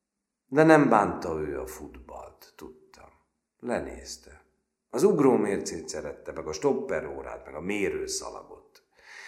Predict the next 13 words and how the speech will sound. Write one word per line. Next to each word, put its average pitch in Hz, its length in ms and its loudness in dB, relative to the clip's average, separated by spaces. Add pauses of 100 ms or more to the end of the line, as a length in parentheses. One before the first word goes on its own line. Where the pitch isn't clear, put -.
(160)
Engem 190 300 4
pedig 139 200 6
nem 165 180 8
az 143 140 6
bántott, 107 480 4
hogy 87 140 -6
darabokra 87 560 2
tépi 80 320 -8
a 73 80 -6
kockás 76 460 -12
füzetünket, 64 800 -18
vagy 76 160 -14
talán 78 340 -8